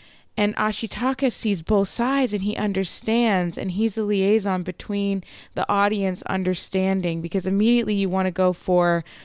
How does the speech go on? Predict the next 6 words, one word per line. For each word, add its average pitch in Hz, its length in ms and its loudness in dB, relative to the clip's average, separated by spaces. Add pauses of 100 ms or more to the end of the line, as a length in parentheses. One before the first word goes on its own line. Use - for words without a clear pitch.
(220)
you 202 140 -4
know, 175 180 -2
the 185 140 -2
wolf 196 340 2
people, 160 640 -2 (340)
but 185 440 2